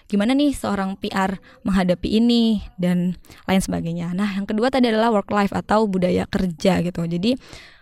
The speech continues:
karena emang di P R itu pekerjaannya banyak dan kompleks, akhirnya budaya fast itu, budaya cepat itu, eh, terjadi. Ke-,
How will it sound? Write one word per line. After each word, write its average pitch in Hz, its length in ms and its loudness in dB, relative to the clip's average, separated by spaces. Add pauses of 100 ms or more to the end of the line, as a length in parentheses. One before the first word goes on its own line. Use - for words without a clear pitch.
(220)
karena 233 400 2 (160)
emang 196 460 0
di 185 100 -4
P - 140 -6
R 180 180 0
itu 180 240 -4 (320)
pekerjaannya 180 400 2
banyak 226 320 6
dan 180 240 2
kompleks, 190 560 0
akhirnya 185 540 2 (260)
budaya 196 320 4
fast 202 380 0
itu, 196 320 -2
budaya 190 240 0
cepat - 340 -8
itu, 277 240 2 (460)
eh, 180 480 -2 (600)
terjadi. 196 640 2 (160)
Ke-, - 160 -12